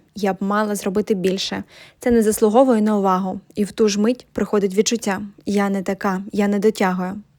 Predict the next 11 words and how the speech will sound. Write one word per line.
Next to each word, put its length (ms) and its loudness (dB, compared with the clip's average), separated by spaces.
Так 260 -8
от, 260 -4
хто 300 4
вирішує 400 4
це 140 -4
питання? 520 -2
Хто 360 0
поставив 540 2
тобі 180 2
шкалу 340 4
оцінювання? 760 0